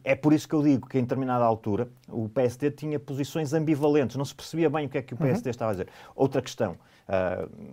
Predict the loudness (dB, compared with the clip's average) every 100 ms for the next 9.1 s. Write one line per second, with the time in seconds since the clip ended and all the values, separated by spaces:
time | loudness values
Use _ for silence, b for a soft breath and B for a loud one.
0 | -20 -20 -20 -20 -14 -8 -6 -6 0 0
1 | 2 4 4 4 0 -4 0 0 0 -8
2 | -6 -6 -6 -4 -2 0 2 4 2 -2
3 | -4 -4 -4 -4 -4 -4 -6 -4 -4 0
4 | -2 -2 -8 -4 -4 2 0 0 -2 0
5 | 2 0 -2 -6 -8 -4 -4 -6 -4 -2
6 | 0 0 2 4 4 2 0 -2 -2 -2
7 | -4 -4 -4 -6 -2 2 2 -2 B -4
8 | -2 0 -2 0 2 2 0 -2 -2 -2
9 | -4